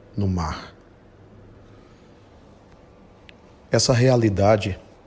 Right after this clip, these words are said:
do encontro de Jesus com o atormentado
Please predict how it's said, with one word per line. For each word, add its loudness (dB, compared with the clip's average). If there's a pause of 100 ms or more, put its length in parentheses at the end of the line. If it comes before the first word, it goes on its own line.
(680)
do -2
encontro 0
de -2
Jesus 0 (960)
com 0
o 0
atormentado 0